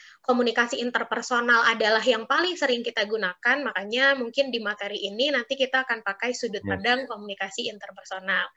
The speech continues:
Speaker 2: Iya.
Speaker 1: Yang mana ini ada highlight-highlight yang dimerahin gitu ya, ini
Speaker 2: Hmm.
Speaker 1: yang penting.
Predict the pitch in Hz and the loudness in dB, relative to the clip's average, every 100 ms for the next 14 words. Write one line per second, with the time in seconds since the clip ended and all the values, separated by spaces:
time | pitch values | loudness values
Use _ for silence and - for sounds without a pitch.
0 | - - 92 - - - 196 196 220 277 | -14 -6 -6 -6 -12 -12 -6 0 6 6
1 | - - _ _ 233 262 277 226 226 226 | 4 -8 _ _ 0 2 4 6 6 4
2 | - 233 226 220 247 226 226 226 233 220 | 2 2 4 2 2 4 4 4 2 2
3 | 240 - - 226 233 226 214 220 - 294 | -2 -10 -8 -4 0 2 6 6 6 4
4 | 294 262 240 262 254 277 277 277 247 247 | 6 4 6 4 6 4 4 2 0 0
5 | 254 | -2